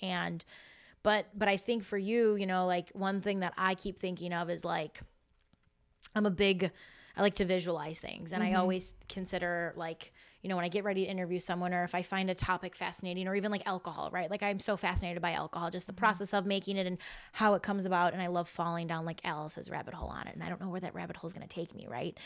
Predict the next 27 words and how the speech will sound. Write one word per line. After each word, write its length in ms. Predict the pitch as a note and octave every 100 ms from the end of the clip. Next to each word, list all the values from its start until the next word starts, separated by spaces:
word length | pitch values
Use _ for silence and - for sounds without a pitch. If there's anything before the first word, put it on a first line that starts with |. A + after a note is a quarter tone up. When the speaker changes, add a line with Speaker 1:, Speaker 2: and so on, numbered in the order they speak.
| - - -
Speaker 1:
And, 380 | F#3+ F3 F3 E3+ G3
and 200 | F#3 E3+
it's 100 | F3
like, 120 | D#3+
"Oh 100 | G3+
God, 200 | F#3+ F#3
where 120 | F3+
are 20 | F#3
we 60 |
gonna 120 | F#3 F3+
go? 120 | E3+
What 140 | D#3+
am 80 | F3
I 60 | E3+
gonna 180 | E3+ E3+
learn?" 240 | E3+ D3
And, 100 | E3+
you 60 | E3
know, 120 | E3
and 100 | E3
then 140 | E3
you 100 | E3
find 300 | E3 E3+ E3
out 180 | E3 D#3
some 240 | E3+ E3
crazy, 380 | D3+ F#3 F3 E3+
wild 480 | D#3+ E3 E3 D#3+